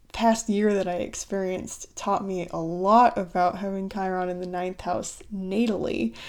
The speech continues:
Um, but if Chiron's currently transiting your ninth house, it might be a prompt to, um, see how you're blocking yourself from becoming more,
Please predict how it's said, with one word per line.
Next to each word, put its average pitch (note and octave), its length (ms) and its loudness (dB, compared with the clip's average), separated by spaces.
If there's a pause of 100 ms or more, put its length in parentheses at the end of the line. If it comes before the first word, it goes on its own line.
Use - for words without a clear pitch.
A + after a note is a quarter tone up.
(260)
Um, F3+ 320 -2
but G3 140 6
if G3 140 2
Chiron's A#3 420 6
currently F#3+ 420 -2
transiting F3+ 580 -4
your E3+ 120 -4
ninth E3 340 -8
house, - 440 -6 (240)
it G#3 180 -2
might G3 320 -2
be G#3+ 140 0
a F#3+ 80 -2
prompt - 720 -8 (420)
to, F3 640 -4 (600)
um, F3 360 -4 (720)
see B3+ 340 4
how D4 280 8
you're B3+ 220 4
blocking G3 600 0
yourself E3+ 640 -2
from F3 360 -6 (320)
becoming F#3 520 -6
more, E3+ 460 -2